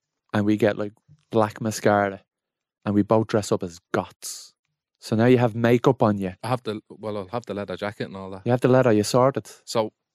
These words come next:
Speaker 2: do you
Speaker 1: And we
Speaker 2: think
Speaker 1: get a
Speaker 2: that
Speaker 1: black
Speaker 2: you should
Speaker 1: hair
Speaker 2: just
Speaker 1: wig.
Speaker 2: get some leather as well in Unique while we're there instead of, like, moving over to fucking John David's, like?
Speaker 1: Yeah, I think, I
Speaker 2: And
Speaker 1: think
Speaker 2: then
Speaker 1: that's a better idea.
Speaker 2: do the
Speaker 1: Instead of
Speaker 2: goth thing.
Speaker 1: Yeah.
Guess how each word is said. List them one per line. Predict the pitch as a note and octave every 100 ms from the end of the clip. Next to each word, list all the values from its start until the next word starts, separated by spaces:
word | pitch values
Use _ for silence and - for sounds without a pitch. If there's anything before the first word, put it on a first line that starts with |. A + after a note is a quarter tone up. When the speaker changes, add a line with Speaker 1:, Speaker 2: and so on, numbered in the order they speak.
| _
Speaker 2:
do | A#2
you |
Speaker 1:
And | G#2+
we |
Speaker 2:
think | C#3+
Speaker 1:
get |
a | B2
Speaker 2:
that | A#2
Speaker 1:
black | B2
Speaker 2:
you |
should | A#2+ C3
Speaker 1:
hair | A#2
Speaker 2:
just | A2
Speaker 1:
wig. |
Speaker 2:
get | G#2+ A2
some | - G#2
leather | G#2+ G2+
as | G2 F#2
well | G#2 G#2
in | G2+ G#2
Unique | G2+ G2+ G2
while | G2+ G2
we're | F#2
there | F#2+ G2 _
instead | G2 - G2+
of, | G2
like, | G2+ F#2 _ _ _ _ _
moving | A2 G#2 G2 G2
over | G2
to | G2+ G2 F2+ _ _ _
fucking | G#2 - F#2
John | F#2+ F2+
David's, | F#2+ G2+ G2 -
like? | F2+ _ _ _ _ _ -
Speaker 1:
Yeah, | C#3 C3 -
I | A#2
think, | D#3 B2+
I | -
Speaker 2:
And |
Speaker 1:
think | C#3+ C#3
Speaker 2:
then |
Speaker 1:
that's | B2+
a | A#2
better | B2 A#2
idea. | A#2 A#2 B2
Speaker 2:
do | A2
the |
Speaker 1:
Instead | F#2+ C#3+
of | A2+
Speaker 2:
goth | G#2
thing. | G#2+ F#2 _ _ _ _
Speaker 1:
Yeah. | A#2